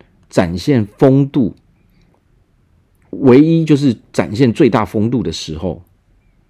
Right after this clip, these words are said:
不管你是男生或女生，第一次见面就是对大家的心里面就是这样定义的。你连第一次见面你就已经这个样子，那你就会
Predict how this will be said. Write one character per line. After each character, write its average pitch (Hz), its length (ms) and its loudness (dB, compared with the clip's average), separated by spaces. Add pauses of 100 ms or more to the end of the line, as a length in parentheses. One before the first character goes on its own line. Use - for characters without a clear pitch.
(240)
不 190 80 0
管 196 140 4
你 92 60 2
是 117 140 0
男 92 180 -2
生 98 200 -2
或 98 40 -2
女 76 140 -6
生， 80 340 -10
第 127 220 0
一 123 60 0
次 120 180 -6
见 101 200 -2
面 92 200 -2
就 90 100 -8
是 90 240 -8 (460)
对 131 140 0
大 110 180 -4
家 110 60 -4
的 98 60 -4
心 104 260 -4
里 87 100 -4
面 82 260 -10
就 95 200 -2
是 95 120 -10
这 85 180 -6
样 80 220 -8
定 71 200 -8
义 76 140 -10
的。 - 120 -18 (920)
你 135 180 4
连 127 200 6
第 165 200 0
一 160 40 0
次 156 200 -2
见 131 220 2
面 107 400 0
你 95 140 2
就 98 220 2
已 80 60 -2
经 98 180 -4
这 - 100 -4
个 98 120 -2
样 95 240 -2
子， - 260 -14
那 151 140 0
你 92 400 0
就 120 260 2
会 113 260 0